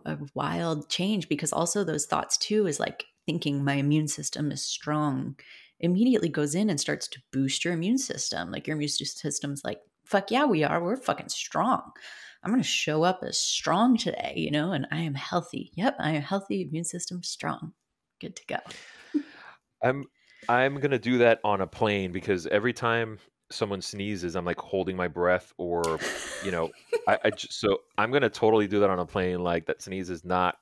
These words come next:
Speaker 2: coming for me. I'm gonna just, like, create a mantra <laughs> around
Speaker 1: Yeah. And it's not even, so see how, so there's something too about phrasing it in the positive versus the negative. So like you said, that sneeze is not coming for me. That's a, a negatively phrased way, right? So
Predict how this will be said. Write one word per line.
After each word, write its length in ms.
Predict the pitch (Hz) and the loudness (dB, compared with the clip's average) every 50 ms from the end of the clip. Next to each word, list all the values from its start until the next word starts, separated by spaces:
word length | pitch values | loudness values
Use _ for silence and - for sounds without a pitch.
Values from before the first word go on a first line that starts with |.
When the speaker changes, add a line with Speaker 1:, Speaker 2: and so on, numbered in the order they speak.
| _ _ - | _ _ -10
Speaker 2:
coming 260 | - 87 85 85 82 | -8 -8 -6 -8 -8
for 220 | - - 85 85 | -8 -6 -6 -4
me. 260 | 85 85 85 85 85 87 | -4 -4 -6 -6 -6 -8
I'm 120 | - 87 90 | -8 -8 -6
gonna 140 | 92 95 | -6 -6
just, 300 | 82 87 85 - - - - _ _ _ - | -6 -8 -8 -10 -10 -14 -20 _ _ _ 0
like, 240 | 85 87 85 - - _ _ - 269 - - | 2 2 2 0 -6 _ _ -20 -20 -8 -2
create 240 | - 120 107 110 | 2 4 4 4
a 40 | 107 | 4
mantra 540 | 92 95 92 107 120 - - - - 135 135 - | 4 4 2 2 2 0 0 2 4 2 2 4
<laughs> 40 | - | 2
around 320 | 127 120 - - 139 123 - - | 2 2 2 2 0 0 2 2
Speaker 1:
Yeah. 440 | 156 160 165 190 220 208 160 147 151 - - - - - | 0 0 2 0 -2 -4 -4 -4 -4 -6 -4 -4 -2 2
And 180 | 180 196 196 214 | 2 4 4 4
it's 160 | 208 - - | 2 4 4
not 160 | 226 220 220 | 4 4 4
even, 240 | 233 220 226 214 - | 4 4 2 2 2
so 160 | - - 202 | 2 2 2
see 220 | 202 - 220 233 | 2 2 2 2
how, 300 | 226 226 220 214 202 190 - - - - - - - | 2 4 2 2 2 -2 -4 -10 -16 -18 -18 -20 -12
so 160 | - - 220 | -2 2 4
there's 180 | 214 208 196 - | 6 6 6 4
something 300 | 233 233 226 247 226 220 | 2 0 2 2 0 0
too 160 | - - 185 | 2 2 2
about 260 | 170 160 147 - - | 2 2 2 0 0
phrasing 400 | - - 147 147 151 147 160 160 | 0 0 2 2 2 2 0 0
it 120 | 151 147 - | 0 0 2
in 120 | 143 135 | 2 0
the 80 | 135 135 | 0 -2
positive 600 | - - - 131 139 135 147 147 175 180 170 - | -2 0 2 2 2 2 0 0 -2 -2 -2 0
versus 360 | 143 135 - - 151 143 - | 0 0 0 0 -2 -2 -2
the 100 | 143 139 | -2 -2
negative. 560 | 135 135 139 143 - - - - - - - | -2 -2 -2 -2 -4 -4 -6 -6 -8 -8 -8
So 300 | - - - - - - - - - - - - | -6 -4 -4 -4 -6 -8 -12 -16 -18 -18 -10 -6
like 180 | - 151 143 - | -4 -4 -4 -4
you 120 | 156 147 | -4 -4
said, 340 | 143 - 147 147 143 139 - - - | -2 0 0 0 0 -2 -4 -8 -6
that 320 | 147 143 139 - - - | -2 -2 -2 -2 -2 -2
sneeze 340 | - - 165 151 151 151 139 | -4 0 0 2 2 2 2
is 160 | 147 139 135 | 0 0 0
not 280 | 147 139 135 - - - | 2 2 2 2 0 0
coming 280 | - 139 131 131 143 151 | 0 0 0 0 0 -2
for 160 | - 165 165 | -2 -2 -2
me. 200 | 175 190 208 214 | -2 -2 -2 0
That's 220 | 180 143 139 - | -2 -2 -2 -2
a, 220 | 143 131 127 147 - - - | -2 -2 -2 -4 -6 -6 -4
a 60 | 143 | -4
negatively 600 | 143 139 131 131 131 131 139 139 131 127 131 131 131 | -2 0 2 2 2 4 2 2 2 0 -2 -4 -4
phrased 640 | - - 139 131 131 127 127 131 131 - - - - _ _ - | -2 0 2 2 2 2 2 0 0 -2 -4 -6 -10 _ _ -2
way, 260 | - 160 151 131 - - | 0 2 2 2 0 0
right? 320 | - - 151 151 - - | 0 0 0 -2 -2 -4
So 340 | - - - 131 143 147 | -4 -2 -2 -2 -4 -4